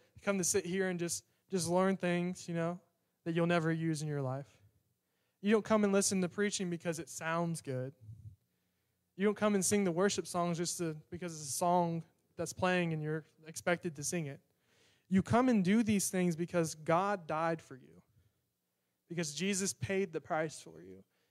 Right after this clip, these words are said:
And when you have that relationship in your life and you understand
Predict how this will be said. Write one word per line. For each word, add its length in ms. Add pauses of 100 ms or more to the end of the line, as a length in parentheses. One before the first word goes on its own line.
(120)
And 80
when 100
you 80
have 280
that 120
relationship 800
in 140
your 200
life 300
and 100
you 120
understand 840